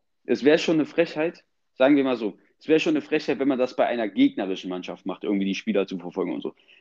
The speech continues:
Aber seine eigene Mannschaft zu schlagen und zu verfolgen und Leute wie Gerald Asamoah, die sich jahrelang für den Verein, die eine Vereinslegende sind, oder Klaas-Jan Huntelaar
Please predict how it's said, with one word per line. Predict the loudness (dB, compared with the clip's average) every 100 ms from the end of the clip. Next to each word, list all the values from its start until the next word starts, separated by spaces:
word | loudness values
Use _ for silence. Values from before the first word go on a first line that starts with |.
| _
Aber | 4 4
seine | 6 4 4 2
eigene | 4 4 4 2 0
Mannschaft | -2 -4 -6 -10 -12 _ _ _ _ _ _
zu | -6 -4
schlagen | -2 0 0 -2 -6
und | -6 -4
zu | -2
verfolgen | -2 -2 0 -2 -2 -6 -12 _ _ 0
und | 0 0 _ 2
Leute | 4 4 2
wie | -2 0
Gerald | 2 4 2 0
Asamoah, | -2 0 2 2 0 -4 _ _
die | -6 -6
sich | 0 0 -2 0
jahrelang | 4 4 6 4 4
für | 2
den | 0 0
Verein, | -4 -2 -2 -4 -4
die | -2
eine | 0
Vereinslegende | 0 0 -2 0 0 2 2 0
sind, | -2
oder | 0 2 2
Klaas-Jan | 2 2 0 -2
Huntelaar | -4 -2 -2 -4